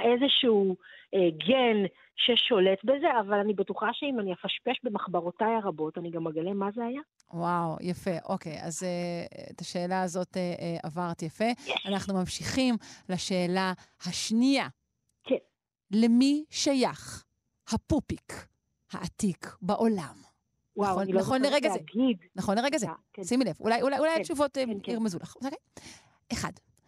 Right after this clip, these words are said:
Speaker 2: מאובן זאב בן מיליון שנים. שתיים,
Speaker 1: <laughs>
Speaker 2: מאובן ממותה בת עשרים ושתיים אלף שנים. או מאובן דינוזאור בן מאה עשרים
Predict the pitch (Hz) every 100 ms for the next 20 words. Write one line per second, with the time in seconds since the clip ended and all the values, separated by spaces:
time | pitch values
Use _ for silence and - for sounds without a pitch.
0 | _ - 196 220 160 208 208 208 180 214
1 | - 214 170 151 147 - _ _ - 175
2 | 185 190 202 208 226 240 202 156 170 -
3 | - - _ _ _ _ _ _ - -
4 | 247 233 233 - - - - - 214 226
5 | 190 214 208 214 - 214 220 240 269 -
6 | 160 - _ _ _ 175 196 185 - -
7 | _ - 190 - 190 190 190 - 247 254
8 | 170 - 160 160 - 156 180 285 - _
9 | _ _ _ _ _ _ _ 339 427 415
10 | _ _ - 285 285 208 233 226 220 226
11 | - 190 190 160 147 220 220 220 214 -
12 | _ 180 160 208 202 - _ 190 202 -
13 | 247 247 240 _ _ 196 - - 202 208